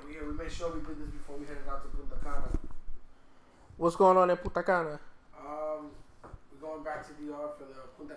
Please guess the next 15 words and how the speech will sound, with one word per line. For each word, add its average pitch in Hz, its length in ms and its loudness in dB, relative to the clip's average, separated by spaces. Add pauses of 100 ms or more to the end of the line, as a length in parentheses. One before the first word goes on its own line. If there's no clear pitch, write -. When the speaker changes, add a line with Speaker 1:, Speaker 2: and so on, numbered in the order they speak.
(100)
Speaker 1:
Cana 123 540 -16 (420)
half, 143 460 -8 (260)
ten 151 240 -14
K, 127 380 -18
and 123 80 -20 (640)
marathon. 135 560 -14 (580)
Um, 131 460 -14 (560)
yeah, - 240 -8 (180)
it's, - 220 -20
uh, 151 400 -14 (240)
we, - 260 -20
we 175 60 -10
have 170 100 -10
some 165 160 -16
things 151 200 -18